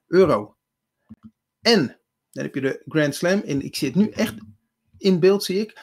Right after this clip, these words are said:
De Groenland Zuid-Noord-expeditie. Dat is een honderd procent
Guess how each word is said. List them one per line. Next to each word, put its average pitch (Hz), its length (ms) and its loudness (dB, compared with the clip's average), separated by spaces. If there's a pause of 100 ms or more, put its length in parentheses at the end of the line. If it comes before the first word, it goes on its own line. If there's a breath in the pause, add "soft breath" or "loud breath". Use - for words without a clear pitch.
(760 loud breath)
De - 100 0
Groenland 220 560 4
Zuid-Noord-expeditie. 156 1200 -2
Dat 180 160 0
is 190 100 2
een 185 240 -4 (180)
honderd 262 640 -2
procent 180 540 -6